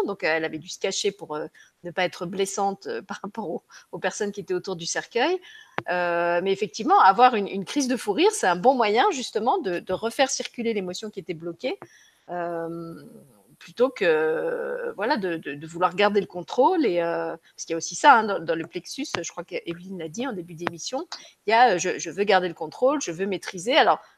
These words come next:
oui, avoir la maîtrise des émotions, c'est bien. Euh, par contre, les,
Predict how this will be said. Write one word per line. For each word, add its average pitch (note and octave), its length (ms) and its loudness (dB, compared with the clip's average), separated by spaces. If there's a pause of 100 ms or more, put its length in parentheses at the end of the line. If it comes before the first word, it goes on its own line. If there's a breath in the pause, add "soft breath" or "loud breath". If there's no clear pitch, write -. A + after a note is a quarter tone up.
oui, F4+ 120 8 (100)
avoir G3+ 260 4
la G3+ 80 -2
maîtrise G3 360 -4
des F#3 160 -6
émotions, F3+ 280 -4
c'est E3+ 180 -8
bien. A3+ 280 2 (420 loud breath)
Euh, F3+ 180 0
par F3+ 240 -4
contre, - 240 0
les, E3+ 500 -2